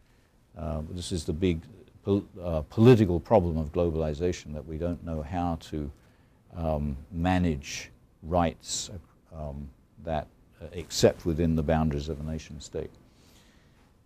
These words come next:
Um, so, uh, the problems are especially bad in the Middle East and South Asia because the, the, it's in South,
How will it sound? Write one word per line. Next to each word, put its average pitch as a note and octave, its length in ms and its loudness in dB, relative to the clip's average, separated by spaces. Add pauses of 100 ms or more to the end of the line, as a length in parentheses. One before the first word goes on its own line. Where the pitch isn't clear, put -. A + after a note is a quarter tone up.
(140)
Um, G#2+ 380 8 (460)
so, G#2 360 8 (1600)
uh, F#2 500 4 (100)
the F#2+ 80 -2
problems G#2 720 2
are F#2 440 0 (260)
especially F2+ 680 0 (200)
bad E2+ 500 0 (100)
in F2 220 -2
the E2+ 80 -2
Middle F2+ 260 -2
East E2 240 -6
and E2+ 100 -6
South F2+ 320 -4
Asia G2+ 320 4
because F2 640 2 (500)
the, F#2+ 300 4
the, G2 320 6 (100)
it's - 240 0
in G2 140 2
South, A#2 400 4